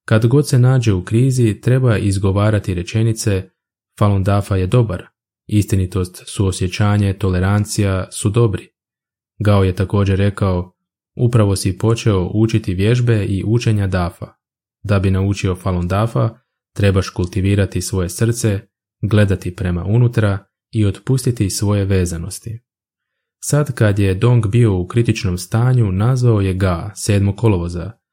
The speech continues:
koji ga je tješio preko telefona i rekao mu: „Ne brini previše, otpusti svoje strahove i brige i iskreno recitiraj: 'Falun Dafa je dobar, istinitost, suosjećanje, tolerancija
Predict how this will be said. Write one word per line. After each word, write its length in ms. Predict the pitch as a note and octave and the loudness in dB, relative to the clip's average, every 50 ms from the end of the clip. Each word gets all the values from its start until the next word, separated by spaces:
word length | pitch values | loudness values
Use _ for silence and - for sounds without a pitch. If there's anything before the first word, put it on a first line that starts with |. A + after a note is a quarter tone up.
| _ _ _ _ - | _ _ _ _ -2
koji 160 | - G#2 G2+ | 0 0 2
ga 100 | G2 G2 | 2 2
je 100 | F#2+ F#2 | 0 0
tješio 480 | - G#2+ A2 B2+ C#3 B2+ - - A#2 G2+ | 0 2 2 2 2 0 0 -2 -2 -2
preko 240 | - - G2 F#2+ - | -2 -2 -2 -2 -4
telefona 720 | F#2 - F2+ F2 G2 - - A#2 A#2+ B2+ B2+ A#2+ A2+ G#2+ G#2+ - | -4 -6 -8 -8 -10 -6 -2 0 2 2 2 2 0 0 -2 0
i 100 | A#2+ A2+ | 0 2
rekao 380 | G#2 G2 F#2+ - - D#2+ D#2 | 2 0 0 -2 -6 -10 -10
mu: 100 | D#2 - A2+ A#2 - _ _ _ _ _ _ - | -10 -12 -12 -14 -16 _ _ _ _ _ _ 0
„Ne 160 | G#2+ A#2 B2+ | 0 2 2
brini 340 | B2+ B2+ D3+ C#3+ C3+ A#2+ A#2+ | 2 2 2 2 2 2 2
previše, 500 | A#2 A#2 G2 F2 F2 - - - - _ _ _ _ _ _ _ _ _ | 2 2 0 0 -2 -8 -12 -16 -18 _ _ _ _ _ _ _ _ _
otpusti 640 | - G2+ G2 - - - A2+ A2+ A2 A2 - F#2 E2+ | -2 0 0 0 0 2 2 2 2 2 -2 -4 -4
svoje 320 | - - - F#2+ F2 E2+ - | -4 -4 -4 -4 -4 -4 -6
strahove 640 | - - - G#2+ A2 A#2+ A#2+ - B2 A#2 A2+ G#2 | -6 -4 -2 0 0 0 0 0 2 2 2 2
i 180 | F#2 G2 F#2 F2 | 0 -2 -2 -2
brige 500 | E2+ F2+ A2 A#2 B2 B2 A#2+ A2 G#2 G#2 - _ _ _ _ _ _ | -2 0 2 2 2 2 2 2 0 0 -4 _ _ _ _ _ _
i 240 | - G#2+ G2+ G2 A2+ | -4 -2 -2 0 0
iskreno 560 | C#3 C3 - - C#3+ C3+ B2 A#2 G#2+ G2+ G2 | -2 -2 -2 0 2 2 4 4 2 2 0
recitiraj: 640 | F#2+ F#2 - - G#2 F#2 - G2 F2 E2+ E2 E2+ G2 - _ _ _ _ _ _ _ _ - | 0 -2 0 0 0 0 0 -2 -4 -6 -6 -10 -12 -14 _ _ _ _ _ _ _ _ 0
'Falun 220 | - G#2 G2 F#2 | 0 2 2 2
Dafa 300 | F2+ G2 F#2+ F#2 - F#2+ | 2 0 0 -2 -2 -4
je 120 | F2 E2+ E2+ | -6 -6 -2
dobar, 440 | F#2+ A2+ B2+ B2+ B2+ A#2+ A2 G#2 G2+ - _ _ _ _ _ _ _ | 0 0 0 2 2 2 0 0 -2 -8 _ _ _ _ _ _ _
istinitost, 720 | - A2+ A2 - - G2+ F#2+ F2+ - F#2+ F2 - - - | -2 -2 -2 0 0 0 -2 -2 -2 -4 -8 -8 -10 -10
suosjećanje, 920 | - - G2+ F#2 F2+ - - F2 F2 - - A2 A2+ A2+ A2 G#2 G#2 G2 - - - | -6 -4 -2 -2 -2 -4 -6 -8 -6 -2 -2 0 2 2 2 0 0 -2 -6 -6 -2
tolerancija 880 | - F#2+ F2+ F2+ F#2+ G2+ A2 A#2 A#2 - - A2+ G#2+ G2+ F#2+ F#2+ - | -2 0 0 0 2 2 2 2 0 0 0 0 0 0 -2 -4 -8